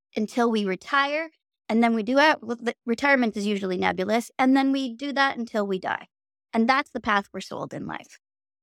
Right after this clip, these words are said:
And when anybody does something that diverges from that path, it makes people really uncomfortable because they see that there was another possibility.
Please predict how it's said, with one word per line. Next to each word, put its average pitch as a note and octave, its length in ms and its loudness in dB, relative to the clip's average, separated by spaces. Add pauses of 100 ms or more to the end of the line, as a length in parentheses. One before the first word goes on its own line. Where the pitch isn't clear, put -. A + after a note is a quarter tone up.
And A#3 180 6
when A#3+ 220 4
anybody C#4+ 440 4
does A3+ 240 2
something A3 380 -2
that G3+ 140 -4
diverges G3 520 0
from C4 180 2
that C4+ 200 2
path, D4 300 2
it B3 140 -8
makes A3 200 -12
people F3+ 380 -6
really E3+ 300 -4
uncomfortable - 560 -8 (640)
because G#3+ 320 2
they G3 100 0
see A3 220 0
that G3 160 0
there F#3 140 2
was F3+ 100 -2
another F3+ 320 -4
possibility. - 840 -10